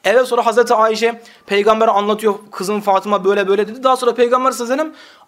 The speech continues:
Fatıma radıyallahu anh ve Hazreti Ali'nin evine gidiyor. Tam da onlar yatmak üzerelermiş. Tam onlar yatacaklarken Peygamber sallallahu aleyhi ve sellem geliyor diyor ki,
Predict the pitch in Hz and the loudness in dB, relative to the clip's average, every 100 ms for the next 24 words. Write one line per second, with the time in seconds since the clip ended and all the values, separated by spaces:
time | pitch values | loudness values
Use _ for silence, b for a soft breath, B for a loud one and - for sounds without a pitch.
0 | - - 190 208 247 247 233 240 247 254 | -20 0 2 4 4 2 2 2 2 0
1 | 254 262 214 202 226 233 240 262 254 220 | 2 0 -2 0 2 2 2 0 -2 0
2 | 226 226 180 139 135 285 349 320 285 285 | 0 0 -2 -10 -6 0 2 2 0 2
3 | 311 262 262 294 220 220 208 208 262 311 | 4 4 2 0 0 0 2 0 -2 -10
4 | b b b b b 294 330 285 269 254 | b b b b b 2 4 4 2 2
5 | 254 269 285 302 269 262 294 262 254 254 | 4 4 2 2 2 2 0 0 2 4
6 | 277 269 262 247 262 285 269 294 294 262 | 2 0 -2 -2 -2 -2 -2 -2 -2 -4
7 | 294 | -6